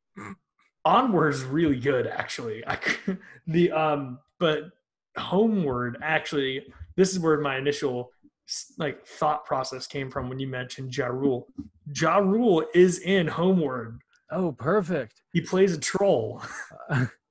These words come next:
Speaker 1: in a spoof kids movie. That's
Speaker 2: So
Speaker 1: how poor Ja Rule <laughs> is.
Speaker 2: Ja Rule, ever since that Fire Festival debacle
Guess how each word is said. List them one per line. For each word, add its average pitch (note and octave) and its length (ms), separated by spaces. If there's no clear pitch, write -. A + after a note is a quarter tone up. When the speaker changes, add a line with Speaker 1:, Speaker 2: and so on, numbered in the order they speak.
Speaker 1:
in D#3+ 240
a - 140
spoof - 460
kids F#3+ 280
movie. B2 480
That's E3 240
Speaker 2:
So G3 140
Speaker 1:
how F3+ 40
poor F3 320
Ja D3 140
Rule C#3+ 380
<laughs> - 100
is. - 400
Speaker 2:
Ja D#3+ 280
Rule, C3+ 760
ever C#3 180
since D3 200
that C3 180
Fire B2+ 400
Festival A2 480
debacle G#2 720